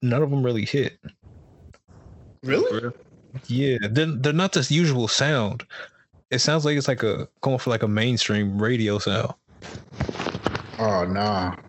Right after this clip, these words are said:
Speaker 1: I'ma try 'em out again, but I wasn't really vibing with 'em like, like I usually vibe out with the track.
Speaker 3: Um,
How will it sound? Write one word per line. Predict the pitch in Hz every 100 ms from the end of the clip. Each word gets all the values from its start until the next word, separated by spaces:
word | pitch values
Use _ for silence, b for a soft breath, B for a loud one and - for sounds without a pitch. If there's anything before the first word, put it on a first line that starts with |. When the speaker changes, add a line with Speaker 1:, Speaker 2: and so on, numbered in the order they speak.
| - - - -
Speaker 1:
I'ma | 151
try | 160 151
'em | 120 113
out | 107
again, | 104 104 104
but | 98
I | 104
wasn't | 113 110
really | 104 104
vibing | 92 101 104 98
with | 95
'em | 98 98
like, | 104 - _ - _
like | 110 104
I |
usually | 104 107 104 107
vibe | 98 101 101
out | 101
with | 107
the | -
track. | - 104 - - _ - _ - - - - B B B B B B B B -
Speaker 3:
Um, | 120 123 123 123 123 123 123 123 120 117